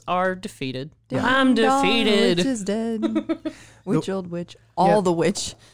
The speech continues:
Speaker 2: Yeah. The,
Speaker 1: All the witches.
Speaker 2: the, the witches have lost, and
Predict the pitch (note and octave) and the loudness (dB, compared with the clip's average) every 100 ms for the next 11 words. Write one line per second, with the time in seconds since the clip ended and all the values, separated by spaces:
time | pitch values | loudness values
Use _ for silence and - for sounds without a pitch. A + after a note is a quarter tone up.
0 | _ _ _ D3 A2 A2 _ _ _ _ | _ _ _ -6 -6 -8 _ _ _ _
1 | _ E3 D#3+ D#3+ D#3 D3 D3 - D#3 D#3+ | _ -2 0 2 0 -4 -12 -18 -4 0
2 | D#3+ C#3+ D#3 D3+ F3+ A#3 A#3+ G#3 G3+ D#3 | 0 0 0 2 2 2 0 0 0 0
3 | B2 G#2 G2+ A2 - - - C3 C3 C3 | -4 -4 -4 -6 -8 -12 -8 -6 -4 -6